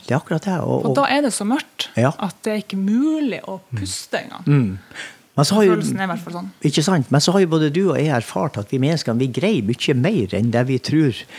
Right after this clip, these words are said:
Speaker 1: på forhånd.
Speaker 2: Ja.
Speaker 1: Og hvis de foreldrene, eh, til ungdommene som, eh, som, eh, mistet livet sitt på Utøya, skulle ha vært på forhånd hva de måtte gjennom,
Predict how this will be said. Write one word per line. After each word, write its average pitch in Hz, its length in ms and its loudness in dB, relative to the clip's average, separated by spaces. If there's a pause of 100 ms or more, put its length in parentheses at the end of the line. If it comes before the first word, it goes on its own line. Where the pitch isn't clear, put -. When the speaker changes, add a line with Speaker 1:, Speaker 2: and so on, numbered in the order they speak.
(320)
Speaker 1:
på 139 140 0
forhånd. 147 540 2
Speaker 2:
Ja. 254 160 0 (640)
Speaker 1:
Og 127 100 2
hvis 139 200 0
de 160 100 0
foreldrene, 120 760 0
eh, 104 240 -2
til 127 180 -4
ungdommene 123 540 -2
som, 107 300 -2
eh, 104 360 -4
som, 117 280 -4
eh, 110 200 -4
mistet 123 440 -2
livet 135 220 0
sitt 113 180 -6
på 120 120 -4
Utøya, 104 540 -2 (480)
skulle 123 260 0
ha 123 80 2
vært - 120 -2
på 120 100 0
forhånd 131 540 0
hva 113 200 -2
de 127 340 0 (200)
måtte 127 300 -2
gjennom, 160 420 0